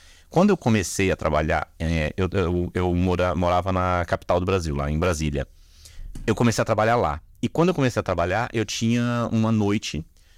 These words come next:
chamada Stand Up do Ferreira, que durou dois ou três anos. E eu tinha esse, esse, esse problema, esse desafio. Porque eu tinha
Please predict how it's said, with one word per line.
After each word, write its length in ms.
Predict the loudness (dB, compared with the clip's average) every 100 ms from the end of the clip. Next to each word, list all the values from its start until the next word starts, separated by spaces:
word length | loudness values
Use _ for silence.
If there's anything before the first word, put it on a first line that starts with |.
| -12
chamada 500 | -2 0 0 0 -2
Stand 280 | -2 -2 -2
Up 80 |
do 60 | -4
Ferreira, 340 | -4 -2 -2 -2
que 140 | -4
durou 500 | -2 -2 -2 -4 -6 _ _ -16
dois 400 | -4 0 0 0
ou 120 | -2
três 320 | 0 0 0
anos. 320 | 0 0 -4 -4
E 80 | -2
eu 80 | -2
tinha 320 | 0 0 0
esse, 200 | -2 -6
esse, 500 | -4 -4 -4 -4 -4 -10 -12
esse 160 | -8
problema, 600 | -2 0 2 0 0 -4 -8 -20 -20 -2
esse 220 | -2 0
desafio. 440 | 0 0 0 -2 -2 -10 -10
Porque 180 | -4 0
eu 60 | 0
tinha 360 | 0 -2 -2